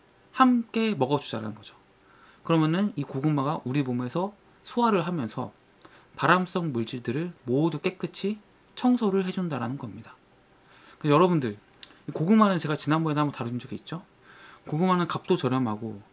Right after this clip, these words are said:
맛도 좋고요. 정말 최고의 항암 식품입니다. 진짜 암 예방이 탁월해요. 단순히 내가 암 때문에 고구마를 먹지 않더라도 뭐, 다이어트라든지 아까 말했던 콜레스테롤, 이런 거에도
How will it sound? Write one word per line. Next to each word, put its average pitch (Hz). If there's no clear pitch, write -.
맛도 120
좋고요. -
정말 120
최고의 220
항암 202
식품입니다. 110
진짜 131
암 147
예방이 143
탁월해요. 180
단순히 180
내가 151
암 151
때문에 196
고구마를 139
먹지 120
않더라도 107
뭐, 139
다이어트라든지 127
아까 123
말했던 110
콜레스테롤, 139
이런 196
거에도 143